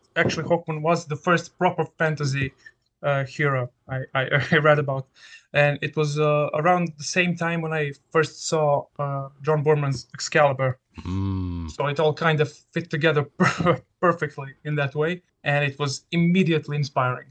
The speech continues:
Speaker 1: I drew since I was maybe three years old, and I read them at six or seven, and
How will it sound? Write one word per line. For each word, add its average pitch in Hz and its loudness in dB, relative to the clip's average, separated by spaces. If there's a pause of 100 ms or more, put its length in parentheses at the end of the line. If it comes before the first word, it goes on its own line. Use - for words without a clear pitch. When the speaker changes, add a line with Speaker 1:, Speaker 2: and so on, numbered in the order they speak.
(360)
Speaker 1:
I 143 2
drew 147 -2
since 151 -2
I 147 -2
was 139 -6 (160)
maybe 131 -4
three 170 2
years 160 4
old, 180 4 (640)
and 147 -2 (160)
I 147 4
read 147 2
them 143 0
at - -8
six - 0
or 131 -4
seven, 151 2
and 139 -4